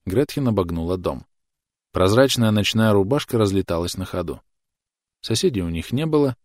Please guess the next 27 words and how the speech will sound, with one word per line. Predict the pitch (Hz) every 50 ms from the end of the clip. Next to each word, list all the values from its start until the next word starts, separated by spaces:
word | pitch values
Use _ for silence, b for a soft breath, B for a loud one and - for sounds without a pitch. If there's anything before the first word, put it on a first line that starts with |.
| _ _ _ _ _ -
и | - 90
в | -
такой | - 98 - 113 110 101
час | - 120 120 113 -
едва | 117 110 127 160 160
ли | 131
какая | - - - - 95 90
машина | 90 90 90 - - 131 127 117
проедет | - - 92 87 85 82 87 87 - -
мимо. | 90 85 73 69 85 - _ _ _ _ _ _ _ _ _ _ _ _ _ _ -
Да | - 95
и | 104 117
вообще, | 135 147 139 - - 85
в | -
Калифорнии | - 104 110 - - - 196 185 180 175 175
никто | 175 170 - 208
не | 196 165
обращает | 113 98 95 92 92 - 113 107 92 92
внимания | 95 98 95 95 98 101 110 110
на | 110 110 107
одежду. | 107 101 98 90 87 - 69 - - _ _ _ _ _ _ _ _ _ _ _ _ _ _ _ _ _ _ _ _ _ _ _ -
Гретхен | 80 87 98 98 - - - 95 90
часто | - 117 110 - - 95
загорала | 85 87 82 87 90 95 110 107 98
голышом | 87 85 90 87 87 82 - 87 90 92
в | - -
саду, | - 117 104 87 76 -